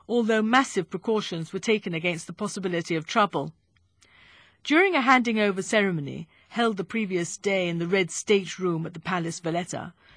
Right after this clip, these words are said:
Group Captain G Bailey, chairman of Bailey Malta Limited,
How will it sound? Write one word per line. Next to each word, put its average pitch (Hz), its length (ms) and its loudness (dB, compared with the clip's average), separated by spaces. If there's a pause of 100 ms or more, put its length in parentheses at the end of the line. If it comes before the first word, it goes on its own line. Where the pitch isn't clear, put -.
(220)
Group 294 360 4
Captain 196 520 -2
G 202 240 -2
Bailey, 165 420 -2
chairman 175 500 0
of 143 140 -10
Bailey 165 280 0
Malta 160 360 -4
Limited, 165 540 -4